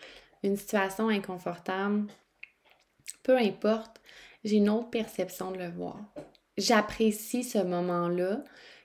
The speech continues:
qui me rend très inconfortable dans mon corps en sachant que c'est un laps de temps, que j'ai une leçon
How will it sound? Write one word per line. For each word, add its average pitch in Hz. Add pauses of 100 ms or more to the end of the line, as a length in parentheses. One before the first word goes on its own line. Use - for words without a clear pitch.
qui 220
me 202
rend 196
très 233
inconfortable 196
dans 190
mon 175
corps 196
en 196
sachant 202
que 214
c'est 196
un 180
laps 190
de 170
temps, 180 (640)
que 220
j'ai 202
une 202
leçon 208